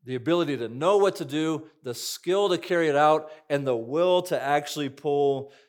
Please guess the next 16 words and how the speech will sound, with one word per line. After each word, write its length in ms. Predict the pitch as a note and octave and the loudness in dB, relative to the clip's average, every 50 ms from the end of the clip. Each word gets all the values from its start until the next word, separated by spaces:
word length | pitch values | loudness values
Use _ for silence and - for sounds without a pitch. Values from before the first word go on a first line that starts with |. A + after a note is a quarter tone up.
| _ - | _ -18
the 60 | A#2+ | -16
trigger. 560 | A#2 - D#3 D3+ D3 - A#2 B2+ A2+ F#2+ - - - _ _ | -8 0 0 0 0 0 -2 -4 -6 -6 -8 -12 -20 _ _
So, 280 | _ - - D#3+ D3+ - | _ 0 2 2 2 2
so 180 | - - E3 D3+ | 2 2 2 2
when 120 | C#3+ C#3+ | 2 0
we 120 | D3+ E3+ | 0 0
use 140 | G3+ A3 D#3+ | 0 2 2
that 160 | F#3 G#3 - | 2 2 4
word 200 | D3+ F3 D#3+ C#3 | 2 2 0 0
wisdom, 400 | B2 D3+ F#3 G3 F#3 D#3 - C#3 | 2 2 4 4 4 2 0 -4
we've 120 | B2+ B2 G#2+ | -4 -2 -2
got 200 | C#3+ B2 G2 A2 | -2 -2 -2 0
knowledge, 540 | C3+ D#3+ F3+ F#3 F#3 F#3+ F#3 F#3 - - - - - | 0 2 4 4 4 4 2 2 0 -2 -6 -10 -12
we've 140 | - C3 B2 | -12 -10 -2
got 200 | B2+ C#3+ A#2+ - | 0 0 0 0
skill, 680 | - - - - G3 F#3+ F#3 F#3 F#3 F3+ F3+ F3 - | -4 -8 -2 2 2 6 6 8 8 8 6 4 0